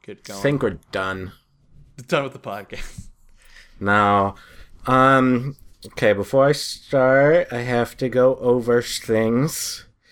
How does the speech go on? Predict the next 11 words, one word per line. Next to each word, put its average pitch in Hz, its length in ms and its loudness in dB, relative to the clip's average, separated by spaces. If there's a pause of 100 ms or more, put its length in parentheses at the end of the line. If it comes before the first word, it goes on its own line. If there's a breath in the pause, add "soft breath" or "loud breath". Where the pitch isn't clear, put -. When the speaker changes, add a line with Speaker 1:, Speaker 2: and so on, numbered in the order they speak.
(240 soft breath)
Speaker 2:
I, 107 100 -2
and 110 440 -2
I 104 60 -2
should 117 180 -2
have 117 100 -2
been 123 160 2
more 131 160 0
prepared 123 460 0
for 123 160 0
this. - 480 0 (1120 loud breath)
Okay, 110 640 0